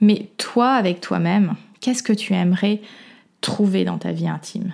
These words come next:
Qu'est-ce que tu aimerais trouver comme peut-être pratique, comme émotion, comme ressenti ? Comment tu as envie de te sentir dans ta vie intime ? Et, et de faire un petit peu la liste de, de,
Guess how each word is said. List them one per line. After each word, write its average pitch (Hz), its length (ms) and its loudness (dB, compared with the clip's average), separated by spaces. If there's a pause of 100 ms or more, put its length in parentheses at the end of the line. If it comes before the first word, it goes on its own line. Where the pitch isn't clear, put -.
Qu'est-ce 202 220 -2
que 208 100 -2
tu 202 200 -4
aimerais 190 520 2
trouver 180 420 -4
comme 175 360 -2 (200)
peut-être - 280 -12
pratique, - 640 -6 (640)
comme 175 680 2 (140)
émotion, 202 680 2
comme 170 220 2
ressenti ? 190 800 -2 (200)
Comment 226 260 2
tu - 160 -2
as 180 60 0
envie 175 200 0
de 247 60 -14
te 170 100 -6
sentir 180 640 -2
dans 170 140 -2
ta 170 140 -6
vie 165 180 -8
intime ? 170 320 -10 (1600)
Et, 185 480 2
et 202 40 4
de 196 160 2
faire 262 260 0
un 269 80 2
petit - 180 -4
peu 226 280 0
la 196 160 4
liste 220 300 2
de, 185 160 0
de, 175 200 -4